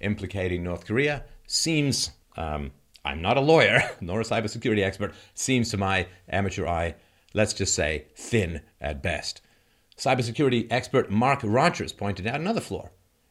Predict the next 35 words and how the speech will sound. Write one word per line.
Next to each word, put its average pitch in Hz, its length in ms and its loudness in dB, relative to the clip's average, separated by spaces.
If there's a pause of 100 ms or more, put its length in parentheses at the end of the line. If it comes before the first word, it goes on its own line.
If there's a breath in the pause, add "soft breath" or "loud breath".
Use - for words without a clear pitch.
in 95 120 -4
using 107 340 2
the 92 220 0
language 95 380 0
of 90 100 -8
the 92 60 -6
computer 90 320 -2
as 87 120 -2
evidence. 82 340 -2
Quote, - 340 -2 (880 soft breath)
The 127 60 -4
fact 190 240 2
that 156 80 0
the 156 60 0
code 190 280 8
was 123 140 2
written 165 300 4
on 165 140 2
a - 20 2
P 175 220 2
C 160 340 4
with 117 260 0 (140)
Korean 139 420 4
locale 117 440 4
and 101 100 4
language 135 380 0
actually 151 300 2
makes 131 200 -2
it 160 100 2
less 180 360 -2
likely - 400 -8 (880)
to 120 120 0
be 110 140 6
North 98 300 0
Korea, 80 380 -6